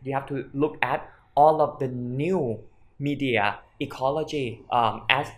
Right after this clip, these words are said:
as a whole. Don't, don't look at only a particular part of, of, um, T V, um, conventional T V. That's one thing. And in order to survive at this, at this highly competitive environment, you have to develop yourself in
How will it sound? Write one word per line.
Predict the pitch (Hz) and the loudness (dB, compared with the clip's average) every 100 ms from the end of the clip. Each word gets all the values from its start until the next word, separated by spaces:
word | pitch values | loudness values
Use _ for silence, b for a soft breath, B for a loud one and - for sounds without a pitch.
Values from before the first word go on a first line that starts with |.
| - | -4
as | 139 - | -2 0
a | 139 110 101 98 | 2 2 2 -4
whole. | - - 120 123 151 - | -8 -2 0 0 -2 2
Don't, | 135 143 | 2 4
don't | 156 160 151 | 2 2 -2
look | 185 - - - | -4 -6 -18 -6
at | 143 - - | -6 -4 0
only | 151 170 | 2 0
a | - | -6
particular | - - - 147 143 | -8 -8 -4 -4 -2
part | - 127 127 | -2 -2 0
of, | 127 120 B B B - | -4 -4 B B B 0
of, | 131 131 123 | 2 2 -2
um, | 110 101 | -4 -6
T | 127 | -8
V, | 117 113 110 110 113 113 | -6 -4 -4 -6 -6 -4
um, | 101 92 | -6 -4
conventional | 127 117 117 127 135 | -4 -4 -4 -8 -8
T | - 117 | -8 -8
V. | 113 120 - B B | -6 -6 -8 B B
That's | - 143 - | -2 -2 -2
one | 135 147 | -6 -4
thing. | 160 120 107 b b b 143 | -6 -6 -8 b b b -4
And | 151 170 233 190 | 0 0 -2 -4
in | 185 | 0
order | 190 226 | 2 2
to | 226 147 | 0 -4
survive | 139 110 107 117 170 | -4 -2 2 2 0
at | 147 139 | -4 -2
this, | 147 143 - | -2 -2 -6
at | 135 131 | -6 0
this | 143 143 - - | 0 0 -4 -18
highly | - 131 139 170 | -6 -2 -2 -2
competitive | 156 139 139 147 143 113 - B B | -4 -6 -8 -6 -4 -4 -4 B B
environment, | 139 131 123 151 165 139 110 b b b | -4 0 2 2 0 -4 -6 b b b
you | 139 | 0
have | 151 190 | 2 2
to | 165 | -2
develop | 135 139 143 135 127 | -4 0 0 0 0
yourself | 127 127 135 160 - - b b _ - - | -2 0 0 0 -2 -10 b b _ -6 -2
in | 160 | -2